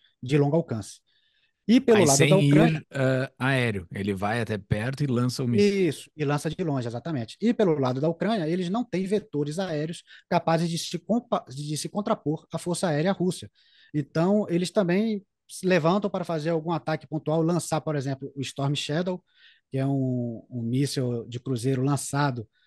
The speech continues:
Speaker 1: de, de caças, que tem um alcance grande, mas combate aéreo nós ve-, não vemos porque a Rússia não, é impedida pela defesa aérea ucraniana e a Ucrânia não tem vetores aéreos capazes, como eles tanto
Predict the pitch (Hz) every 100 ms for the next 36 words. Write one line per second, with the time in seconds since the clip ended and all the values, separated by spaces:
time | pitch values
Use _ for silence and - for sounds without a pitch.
0 | _ _ _ - 120 127 123 120 117 113
1 | 113 127 151 160 - 185 - _ _ _
2 | - 127 139 170 131 - 131 156 147 151
3 | 170 - _ _ _ _ - 151 165 160
4 | 208 160 202 220 185 190 185 196 165 175
5 | 180 170 185 175 160 208 202 - 196 -
6 | 127 104 _ _ 135 127 139 180 - 131
7 | 120 _ - 127 131 143 160 135 143 156
8 | 170 127 175 151 135 147 139 139 127 139
9 | 131 123 123 123 165 180 170 196 - _
10 | _ _ - 247 247 185 185 202 240 -
11 | 175 196 175 170 175 147 151 202 196 147
12 | 156 - 180 202 202 175 165 - 180 208
13 | - 240